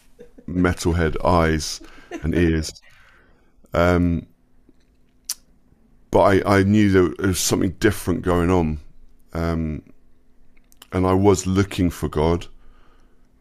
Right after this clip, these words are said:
you know, but I was also quite terrified by the things that the Spirit of God was doing.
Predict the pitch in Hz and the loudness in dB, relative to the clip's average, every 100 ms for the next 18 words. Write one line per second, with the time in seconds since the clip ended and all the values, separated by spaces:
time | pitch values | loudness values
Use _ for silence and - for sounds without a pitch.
0 | _ _ _ _ _ _ 80 80 80 - | _ _ _ _ _ _ -6 -4 -6 -6
1 | - 82 90 87 98 90 - 87 85 85 | -4 0 0 2 0 -2 0 0 2 -2
2 | 82 - 95 78 - - 90 82 - 80 | -6 -6 -4 -4 -6 -2 -2 -2 -4 -6
3 | 73 - 78 78 78 76 - _ - - | -6 -6 -4 -2 -4 -6 -12 _ -20 -20
4 | _ _ - - _ - - 82 - 92 | _ _ -20 -20 _ -20 -10 -10 -2 0
5 | 90 85 80 69 78 - 85 85 87 90 | 0 0 -6 -8 -8 -4 -2 -2 -2 -2
6 | 90 95 - 92 95 107 107 | -2 -4 -4 -2 0 -2 -8